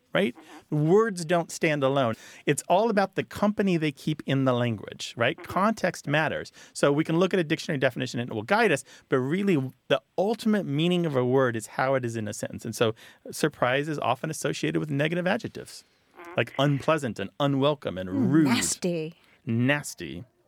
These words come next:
Speaker 1: So I will recommend that you look up the words B Y U, as in Brigham Young University corpus,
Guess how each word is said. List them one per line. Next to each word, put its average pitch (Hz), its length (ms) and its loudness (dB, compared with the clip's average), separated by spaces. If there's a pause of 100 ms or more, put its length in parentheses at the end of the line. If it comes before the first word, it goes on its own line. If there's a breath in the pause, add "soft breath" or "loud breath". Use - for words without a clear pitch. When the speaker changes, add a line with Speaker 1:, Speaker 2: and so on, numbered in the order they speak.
(220 loud breath)
Speaker 1:
So - 160 0
I 185 160 2
will 226 220 0
recommend 165 500 0
that 135 100 -2
you 135 120 0
look 165 220 2
up 170 140 -2 (180)
the 131 120 2
words 123 520 0
B 123 480 -4
Y 143 300 2
U, 107 380 -2
as 107 160 -2
in 107 100 -4
Brigham 123 300 -2
Young 117 180 0
University 113 500 -4 (100)
corpus, - 600 -4